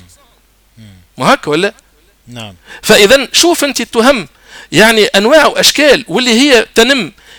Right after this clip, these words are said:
Speaker 2: يا إما عن جهل شديد، وإلا عن، آه، سامحني في الكلمة، عماء نظري معناه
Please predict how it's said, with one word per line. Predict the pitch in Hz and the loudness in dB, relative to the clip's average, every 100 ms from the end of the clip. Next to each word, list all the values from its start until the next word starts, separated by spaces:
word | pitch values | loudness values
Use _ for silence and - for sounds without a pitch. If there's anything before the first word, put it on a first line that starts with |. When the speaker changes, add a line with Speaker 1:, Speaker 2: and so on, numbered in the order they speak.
| - | -4
Speaker 2:
يا | 143 190 | 0 2
إما | 277 233 | 2 2
عن | 190 190 | 2 2
جهل | 214 180 117 | 2 0 -4
شديد، | - - 135 147 247 - - _ _ _ - | -4 0 0 -2 -6 -8 -20 _ _ _ -10
وإلا | - - 247 226 175 - | -2 2 2 4 2 2
عن، | 143 185 185 151 143 - | 2 0 0 -6 -10 -4
آه، | 143 135 131 127 123 117 113 110 104 104 98 95 87 92 107 | 0 4 4 4 2 0 0 0 -2 -4 -6 -6 -8 -8 -8
سامحني | - 127 185 151 | -4 -2 -4 -4
في | 135 | -10
الكلمة، | 131 214 151 120 | -4 -4 0 0
عماء | 120 143 233 - | 0 2 2 0
نظري | 151 202 143 127 | 0 2 2 0
معناه | 113 107 196 | -4 -4 -4